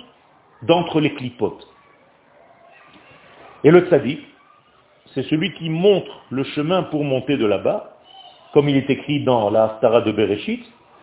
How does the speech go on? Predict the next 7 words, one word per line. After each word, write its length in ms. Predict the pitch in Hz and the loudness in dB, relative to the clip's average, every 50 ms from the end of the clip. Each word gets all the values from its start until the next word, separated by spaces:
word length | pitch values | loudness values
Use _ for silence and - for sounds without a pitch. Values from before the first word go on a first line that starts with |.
| - - - - - - | -20 -20 -20 -20 -18 -12
dans 120 | - 107 107 | -10 -8 -6
Isaïe 440 | - 117 110 104 117 110 110 107 - | -6 -6 -2 2 2 4 2 2 2
quarante-deux, 540 | - 107 98 110 104 110 151 214 254 269 - - - _ - _ _ - - - _ - | 2 2 2 2 0 0 0 0 0 0 -6 -16 -20 _ -20 _ _ -20 -20 -20 _ 0
Achariv 560 | - 127 - - 135 131 143 220 226 208 147 120 | 0 0 4 4 4 4 4 0 -4 -6 -6 -4
harim 500 | 120 117 123 127 120 127 180 208 226 220 | 0 4 4 4 4 2 -2 -4 -4 -6
ugvaot. 720 | - 156 143 117 120 117 135 127 117 110 107 - - - _ _ _ _ _ _ _ _ _ _ _ - | -6 -8 -8 -6 -2 0 0 0 0 -2 -4 -8 -16 -20 _ _ _ _ _ _ _ _ _ _ _ -12
C'est-à-dire, 240 | - 110 117 110 | -10 -8 -8 -10